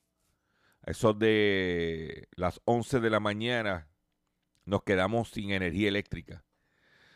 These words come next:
Vino a llegar como a las ocho de la noche, cortesía de Luma Energy. Y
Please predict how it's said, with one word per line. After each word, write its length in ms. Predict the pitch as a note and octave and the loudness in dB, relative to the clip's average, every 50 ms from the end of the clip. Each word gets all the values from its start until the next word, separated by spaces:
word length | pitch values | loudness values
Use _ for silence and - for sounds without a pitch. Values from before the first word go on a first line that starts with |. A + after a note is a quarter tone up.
| _ _ | _ _
Vino 480 | - - E2 G2+ A2 A2+ A#2 B2 B2+ B2+ | -20 -10 -4 -2 -2 -2 0 0 2 2
a 80 | B2 B2 | 2 2
llegar 540 | A#2 A#2 A2+ A2 A2 A2+ A#2+ B2 B2+ - | 2 2 2 2 4 4 4 2 2 0
como 240 | - G#2+ G2+ G2 G2 | -2 -2 0 2 4
a 40 | F#2+ | 4
las 220 | F#2+ F2 - - | 4 2 2 0
ocho 260 | A2 G#2+ - B2+ A#2+ A2+ | 0 2 4 6 6 6
de 100 | A2 G2+ | 6 6
la 120 | F#2+ F2+ | 4 4
noche, 400 | F2+ F#2 F#2 - - - D2 C#2+ - _ _ _ _ _ _ _ _ _ _ _ _ _ _ _ _ _ _ | 2 0 0 -2 -2 -6 -8 -8 -12 _ _ _ _ _ _ _ _ _ _ _ _ _ _ _ _ _ _
cortesía 680 | - F#2+ F#2 - - G2 F2 - - G#2+ G#2+ A2 A2 G#2+ | -4 -2 -2 -2 -2 -4 -4 -4 -2 0 2 4 4 4
de 260 | G2+ G2+ G2 F#2 F2+ | 4 2 2 4 4
Luma 360 | F2+ G2+ G#2 G#2+ G#2+ G#2+ A#2 B2+ | 4 4 4 4 4 4 4 4
Energy. 520 | C#3+ C#3 B2 G#2 F2 D2+ D#2 D#2+ G2 - _ _ _ _ _ _ _ _ _ _ _ _ _ _ _ _ _ _ _ _ _ _ _ _ _ _ _ _ _ _ _ _ _ _ _ _ _ _ _ _ _ _ _ _ _ _ _ _ _ _ _ _ _ _ _ _ _ _ _ | 2 0 -2 -4 -6 -6 -8 -12 -14 -16 _ _ _ _ _ _ _ _ _ _ _ _ _ _ _ _ _ _ _ _ _ _ _ _ _ _ _ _ _ _ _ _ _ _ _ _ _ _ _ _ _ _ _ _ _ _ _ _ _ _ _ _ _ _ _ _ _ _ _
Y 320 | - E3 G3 G#3 G3 - | 2 4 4 2 2 -2